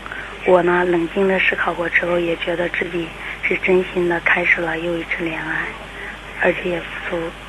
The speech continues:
自己的感情。那么我们就又第二次开始了。开始之后呢，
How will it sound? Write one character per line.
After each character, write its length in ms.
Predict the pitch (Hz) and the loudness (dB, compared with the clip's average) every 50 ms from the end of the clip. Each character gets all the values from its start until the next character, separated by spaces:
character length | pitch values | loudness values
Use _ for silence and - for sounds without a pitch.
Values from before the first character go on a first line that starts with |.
| - - - | -14 -10 -6
自 80 | - 185 | -4 -4
己 140 | 170 180 | -4 -4
的 100 | 170 175 | -6 -4
感 140 | 175 - - - - 156 151 - - - | -2 -2 -2 -2 -4 -6 -8 -10 -8 -6
情。 120 | 170 165 165 - - - - - - - - - - - - - - - - - - | -6 -6 -6 -8 -10 -12 -14 -14 -14 -14 -14 -12 -12 -10 -8 -8 -8 -8 -8 -4 -2
那 60 | 196 | 2
么 180 | 190 180 175 170 | 4 4 4 4
我 80 | 170 165 | 4 2
们 220 | 160 160 160 165 - | 0 -2 -2 -2 -2
就 140 | - 185 185 | 0 0 2
又 280 | 180 180 170 165 170 170 - | 2 2 2 0 -2 -4 -2
第 140 | - 196 196 | 2 4 4
二 100 | 196 190 | 4 4
次 60 | 180 - - | 2 0 0
开 180 | - - - 165 165 | 2 2 0 0 0
始 160 | - - 175 | -2 -2 -2
了。 120 | - - - - - - - - - - - - - - - - - - | -2 -4 -6 -8 -12 -14 -14 -14 -14 -12 -12 -10 -10 -8 -8 -10 -6 0
开 220 | - - 214 214 | 6 8 8 8
始 60 | 208 | 8
之 140 | 196 - 196 | 6 2 0
后 200 | 180 - 196 196 | 2 2 2 2
呢， 280 | 190 185 180 175 175 | 4 4 4 2 0